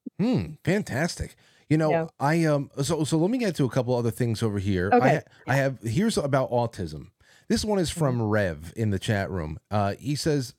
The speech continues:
Speaker 1: you know, "One of your books, Emily, is about autism. And of all the subject matter covered in the book that I see, I would love it for you to address some basic thoughts on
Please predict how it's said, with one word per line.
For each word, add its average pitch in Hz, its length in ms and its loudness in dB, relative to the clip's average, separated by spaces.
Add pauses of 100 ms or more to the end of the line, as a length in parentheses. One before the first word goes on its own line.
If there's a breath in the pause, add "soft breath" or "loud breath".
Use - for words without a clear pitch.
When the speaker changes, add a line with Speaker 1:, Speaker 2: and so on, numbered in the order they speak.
Speaker 1:
you 147 120 -4
know, 165 80 2
"One 147 340 -2
of 202 80 -4
your 180 140 0
books, 139 560 -4
Emily, 104 460 0
is 123 140 0
about 104 300 0
autism. 90 560 -2 (340 loud breath)
And 127 160 2
of 120 80 0
all 151 300 0
the 196 80 -4
subject 135 440 -2
matter 110 280 0
covered 120 360 -2
in 110 180 -2
the 104 80 0
book 95 300 -2
that 101 120 -2
I 95 160 0
see, 80 380 -4 (280 loud breath)
I 113 80 2
would 120 160 0
love 135 220 -2
it - 80 -8
for - 180 -4
you 127 240 0
to 117 220 -2
address 107 400 -2
some 104 220 -4
basic 107 420 -4
thoughts 101 420 -2
on 95 380 -2